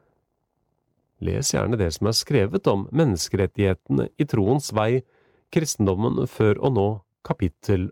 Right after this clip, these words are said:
åtte. Human-Etisk Forbund, H E F. I nitten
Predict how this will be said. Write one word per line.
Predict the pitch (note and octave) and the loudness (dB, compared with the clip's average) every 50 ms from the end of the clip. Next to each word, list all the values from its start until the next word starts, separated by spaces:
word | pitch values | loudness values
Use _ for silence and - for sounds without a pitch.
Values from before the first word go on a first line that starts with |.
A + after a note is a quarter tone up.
| - _ - | -8 _ -4
åtte. | - A2 - - - - _ _ _ _ _ _ _ _ _ _ _ _ _ _ _ _ _ _ _ _ _ _ _ _ _ _ _ _ _ _ _ _ _ _ _ _ _ _ _ _ _ _ _ _ _ _ _ _ _ _ _ _ _ _ _ _ - E3+ | -4 -4 -4 -8 -12 -12 _ _ _ _ _ _ _ _ _ _ _ _ _ _ _ _ _ _ _ _ _ _ _ _ _ _ _ _ _ _ _ _ _ _ _ _ _ _ _ _ _ _ _ _ _ _ _ _ _ _ _ _ _ _ _ _ 0 2
Human-Etisk | F#3 D3 G#2 F#2 F2+ F#2+ G2 G2+ - - A#2+ A2 - - - C#3+ C#3 - - - F3+ - - - | 2 4 2 2 2 0 -2 -4 -4 -2 -2 -2 -2 -2 -2 -2 -2 -2 -2 -2 -2 -2 -2 0
Forbund, | - F3 D#3 - G#2 E3+ F#3+ D3 G#2+ F#2+ F2+ F2 - - _ _ _ _ _ _ - | 2 2 2 4 4 4 4 4 2 0 0 -2 -6 -12 _ _ _ _ _ _ 0
H | G#2 G2+ A#2+ C3+ | 2 2 2 2
E | - A#2+ B2 C#3+ - E3 E3+ | 2 0 0 2 2 0 0
F. | - - - - - _ _ _ _ _ _ _ _ _ _ _ _ _ _ _ _ _ _ _ _ _ _ _ _ _ _ _ _ _ _ _ _ _ _ - | 0 -2 -10 -20 -20 _ _ _ _ _ _ _ _ _ _ _ _ _ _ _ _ _ _ _ _ _ _ _ _ _ _ _ _ _ _ _ _ _ _ 2
I | C3+ D3+ F3 | 4 4 4
nitten | D#3+ - _ B2 A#2+ A#2+ | 2 2 _ 4 4 4